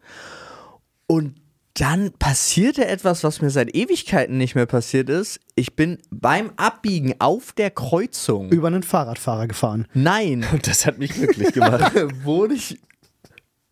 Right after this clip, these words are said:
Speaker 1: überholt.
Speaker 2: Oh no.
Speaker 1: Beim Abbiegen und der hat mich, also der kam
Speaker 2: Wow.
Speaker 1: von hinten, hat mich geschnitten
Speaker 3: Ja.
Speaker 2: What?
Speaker 1: und ist in die gleiche Straße gefahren wie ich.
Speaker 3: Ach so, das war so ein Typ, der auf der Geradeausspur stand.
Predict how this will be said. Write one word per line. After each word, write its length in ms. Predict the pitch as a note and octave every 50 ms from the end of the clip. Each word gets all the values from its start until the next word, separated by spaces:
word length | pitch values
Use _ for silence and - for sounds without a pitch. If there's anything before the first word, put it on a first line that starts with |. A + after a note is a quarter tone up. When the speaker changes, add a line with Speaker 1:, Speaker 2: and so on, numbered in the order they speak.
| - -
Speaker 1:
überholt. 1000 | - E3+ F3+ E3+ E3+ G#3+ G3 A#3+ G#3 E3+ E3 G3 C#4 D4 C#4 A#3+ F3 E3 E3 - - - - - - - - - - _ _ -
Speaker 2:
Oh 160 | - F3 D#3+
no. 280 | D3+ D3 C3+ B2+ A2+ - _
Speaker 1:
Beim 380 | - C3+ B2+ D#3+ E3+ G#3 A#3+ A3+
Abbiegen 560 | G#3 A#3+ B3 - - G#3+ G3+ G3+ F#3 G#3 G#3
und 200 | - E3 E3+ D#3+
der 140 | F3 E3 D#3+
hat 180 | F3+ F#3 -
mich, 280 | F#3 G3 F#3+ F3+ - - _ _ _ _ -
also 220 | - D3 D3 D#3
der 140 | D3+ D3 D3
kam 260 | - - E3+ F3 A#3 D4
Speaker 2:
Wow. 100 | G#3 -
Speaker 1:
von 120 | - A3
hinten, 520 | G3 F3 F#3 G#3 G#3+ - G#3+ A#3 A#3 G#3
hat 180 | G3 G3 - -
mich 180 | F3 F3 - -
geschnitten 880 | - C#3 - - - - D3+ D3+ E3 F#3+ A3 - - F#3+ A3+ B3+ D4+ - -
Speaker 3:
Ja. 380 | - F#2+ F2+ F#2 G#2 A2+ C#3 F3
Speaker 2:
What? 80 | G#3 - - _ _ _ _ _ -
Speaker 1:
und 260 | - F#3 F#3 F3+ - - - - - _ _ _ _
ist 280 | - F3+ G3+ - - - -
in 120 | F3+ F3+
die 80 | E3 D#3
gleiche 320 | D3 D#3+ E3 G3 G3+ A#3
Straße 460 | G#3 - - G3 F#3+ G3 G#3 G#3 - G#3+
gefahren 480 | G3 F#3 - - G3 E3 F#3 F#3 F#3
wie 340 | E3 D#3+ D3+ C#3 C3 E3+ B3+
ich. 160 | F4 - - -
Speaker 3:
Ach 60 | G2+
so, 140 | - B2+ B2+
das 140 | B2 A2
war 100 | B2 A#2+
so 80 | A2+ A#2
ein 60 | A#2
Typ, 180 | G#2+ - C3+ -
der 180 | B2+ A#2+ A#2
auf 100 | A2 G#2
der 120 | - A#2 G#2
Geradeausspur 800 | G#2 G2+ G#2+ G#2+ G2+ F#2 A2 C#3+ - - - - C3+ C#3 C#3
stand. 420 | C3 - - B2+ C3+ D3 D3+ -